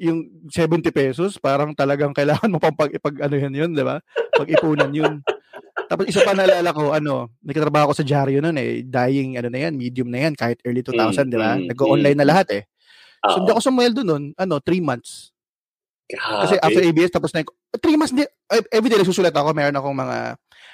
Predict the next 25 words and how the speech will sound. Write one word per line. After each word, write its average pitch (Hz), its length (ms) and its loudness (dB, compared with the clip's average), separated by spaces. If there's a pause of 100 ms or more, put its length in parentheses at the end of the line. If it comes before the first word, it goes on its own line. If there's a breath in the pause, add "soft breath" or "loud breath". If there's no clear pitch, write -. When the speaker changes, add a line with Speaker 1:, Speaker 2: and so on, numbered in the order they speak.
(140 soft breath)
Speaker 1:
assignments 139 400 0
sa 127 80 2
article. 147 480 2
Kunwari, 143 320 2
punta 113 240 0
ako 107 80 -2
sa 120 160 -6
Rizal 120 400 -4
Memorial, 156 560 4
punta 123 240 -4
ako 92 80 -6
sa - 160 -6
Araneta. 139 480 -2 (240)
May 202 80 -2
Speaker 2:
Oo. - 80 0
Speaker 1:
mga 202 80 4
beats 202 160 0
ako 180 160 2
regularly. 143 480 2
Everyday 208 400 2
yun, 185 80 2
ah. 135 160 -4 (240)
Na, 156 80 -6 (240 soft breath)
so, 208 160 -2
parang 202 400 2